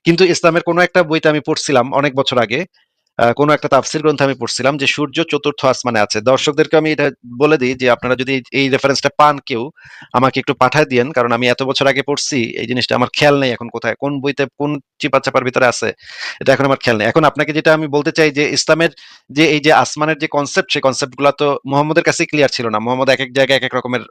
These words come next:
মানে কোরআনে এবং হাদিসে এক এক জায়গায় এক এক রকম কথাবার্তা বলা আছে। আহ, আস-, মানে এই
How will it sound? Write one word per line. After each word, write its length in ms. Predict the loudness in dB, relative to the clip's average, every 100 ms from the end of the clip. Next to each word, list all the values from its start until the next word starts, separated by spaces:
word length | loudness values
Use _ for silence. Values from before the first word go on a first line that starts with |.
| -6
মানে 180 | -4 2
কোরআনে 360 | 2 4 2
এবং 180 | 0 -2
হাদিসে 320 | -4 -4 0
এক 120 | 0
এক 80 | 0
জায়গায় 220 | 0 0
এক 100 | 0
এক 140 | -4 -8
রকম 180 | -8 -4
কথাবার্তা 420 | -4 -2 -2 0
বলা 240 | 2 2
আছে। 240 | 2 -4 -14 _ -20 -20 -20 -20 2
আহ, 340 | 4 6 4
আস-, 300 | 2 -2 -10
মানে 380 | -2 0 0 -2 -2
এই 360 | -2 -2 -4